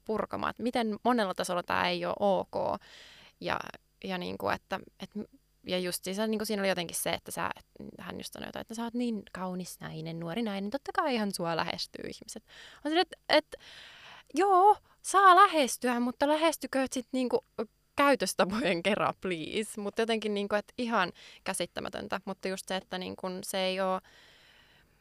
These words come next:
Ei, ei siitä voi syyttää ketään näitä naisia, ketkä tällä tavalla niinku koke-, meidät on kasvatettu vaan siihen ja,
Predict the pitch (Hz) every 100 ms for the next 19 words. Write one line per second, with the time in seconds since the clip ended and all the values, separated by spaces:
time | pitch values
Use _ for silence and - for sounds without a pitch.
0 | _ - 202 - - 202 202 - - 202
1 | 202 208 208 208 - 269 220 - 175 -
2 | 180 95 - 196 185 185 - - 185 -
3 | 185 185 190 190 190 196 208 202 - -
4 | 196 - 202 - - - 240 - 180 170
5 | - 170 180 185 196 180 175 180 180